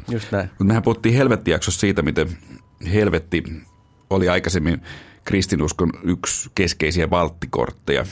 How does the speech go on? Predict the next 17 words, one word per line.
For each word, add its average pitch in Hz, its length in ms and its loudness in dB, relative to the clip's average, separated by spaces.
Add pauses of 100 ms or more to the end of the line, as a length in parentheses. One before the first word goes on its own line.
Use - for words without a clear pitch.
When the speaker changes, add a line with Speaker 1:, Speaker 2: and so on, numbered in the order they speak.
(360)
Speaker 2:
koska 80 200 -4
tää 78 140 -2
kirkon 80 360 -2
tarjoama 76 320 -2
pelastus, 78 460 -2
niin 95 100 0
sehän 98 240 0
on 123 120 -2
pelastusta 120 480 0
just 117 260 0 (240)
sieltä 110 220 -2
helvetistä. - 640 -2 (680)
Mut 98 160 0
onhan 92 200 2
taivaskin 90 460 0
nyt 78 120 -2
vähintään, 78 460 0